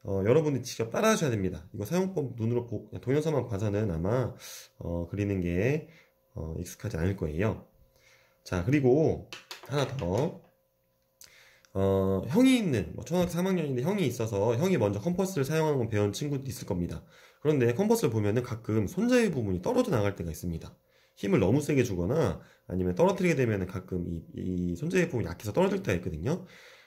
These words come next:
그렇다고 손잡이 부분이 없으니까 못 쓰는 건 아닙니다. 이 손잡이 부분이 없는 컴퍼스는 어떻게 써야 되는지 한번 알아볼게요. 방법은 똑같아요. 종이하고,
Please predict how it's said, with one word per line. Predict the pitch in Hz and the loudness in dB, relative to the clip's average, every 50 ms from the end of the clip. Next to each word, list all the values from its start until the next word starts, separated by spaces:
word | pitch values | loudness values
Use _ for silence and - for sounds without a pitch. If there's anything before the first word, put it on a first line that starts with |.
| _ _ _ | _ _ _
그렇다고 | - 160 175 175 175 151 131 135 | 2 2 4 4 4 4 4 4
손잡이 | 127 165 190 214 208 202 | 2 2 2 2 0 0
부분이 | 196 160 135 107 | 0 0 0 2
없으니까 | 101 104 - 135 135 131 123 123 107 | 0 0 0 0 0 0 2 0 0
못 | 92 107 135 | 0 0 -2
쓰는 | 131 - 202 214 | -2 -2 -2 0
건 | 190 143 95 | 2 2 2
아닙니다. | 90 104 120 113 98 90 85 80 - - - _ _ _ _ - | 4 2 2 2 0 0 -2 -6 -10 -14 -20 _ _ _ _ -8
이 | - | -4
손잡이 | 160 196 208 220 220 214 196 156 | -2 0 4 6 6 6 4 2
부분이 | 139 135 139 131 | 2 0 0 2
없는 | 98 90 90 - - 123 127 127 135 131 131 127 | 2 2 0 -2 -2 0 4 4 6 6 4 4
컴퍼스는 | 127 135 131 - 139 135 - - 110 90 | 2 -2 -4 -4 -6 -6 -4 -4 -4 -4
어떻게 | 85 - - 123 123 | -4 -4 -4 -4 -2
써야 | 120 131 127 123 | 0 0 2 2
되는지 | 117 113 107 101 92 87 85 82 87 98 123 135 120 85 76 - - _ _ _ - | 2 2 2 2 0 -2 -2 -2 -2 0 0 2 0 0 -2 -6 -14 _ _ _ -10
한번 | - 90 80 82 | -6 -4 -2 0
알아볼게요. | 87 104 107 101 98 98 - 92 82 80 80 87 104 113 92 - - - _ _ _ _ _ _ _ _ _ _ _ _ _ _ - - - - - - - | 0 0 0 0 -2 -2 -2 -4 -2 -2 0 0 0 0 0 -2 -8 -16 _ _ _ _ _ _ _ _ _ _ _ _ _ _ -20 -20 -20 -20 -20 -12 -4
방법은 | - 139 143 156 147 135 | 0 4 4 6 6 4
똑같아요. | 135 - - - - - 123 104 90 87 92 117 156 175 180 180 - - - _ | 2 0 -4 -4 -4 0 0 2 2 2 2 2 2 0 -2 -4 -14 -20 -20 _
종이하고, | - - 127 147 170 180 180 175 170 165 151 143 156 175 165 120 87 - - | -2 2 4 6 6 8 8 6 6 4 2 2 2 4 4 2 0 -2 -6